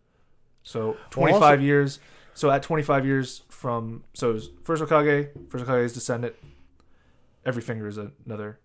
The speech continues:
Speaker 1: twenty-five years.
Speaker 2: Twenty-five years.
Speaker 1: Then Tsunade's generation.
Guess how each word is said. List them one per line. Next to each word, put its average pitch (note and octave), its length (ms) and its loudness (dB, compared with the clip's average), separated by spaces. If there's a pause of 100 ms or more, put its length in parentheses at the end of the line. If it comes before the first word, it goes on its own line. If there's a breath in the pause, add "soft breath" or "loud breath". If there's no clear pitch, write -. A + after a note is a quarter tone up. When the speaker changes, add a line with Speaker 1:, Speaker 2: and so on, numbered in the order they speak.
(100)
Speaker 1:
twenty-five A#2 300 -6
years. G2+ 60 -8
Speaker 2:
Twenty-five A2 160 -8
years. A2+ 200 -8 (300)
Speaker 1:
Then B2+ 220 -4
Tsunade's A#2+ 640 0 (500)
generation. A2 540 -10